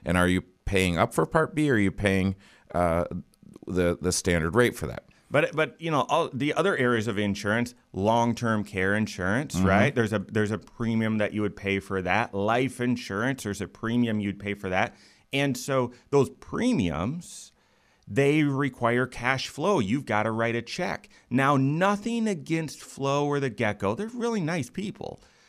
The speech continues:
Speaker 2: However, their agenda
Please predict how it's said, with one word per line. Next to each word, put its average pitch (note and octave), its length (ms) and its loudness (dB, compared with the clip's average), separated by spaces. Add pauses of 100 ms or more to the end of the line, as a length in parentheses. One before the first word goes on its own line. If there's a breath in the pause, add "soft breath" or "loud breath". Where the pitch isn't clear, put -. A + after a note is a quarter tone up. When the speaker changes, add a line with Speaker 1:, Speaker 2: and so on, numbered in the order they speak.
Speaker 2:
However, C3+ 800 0 (300 soft breath)
their F3+ 160 2
agenda B2+ 880 0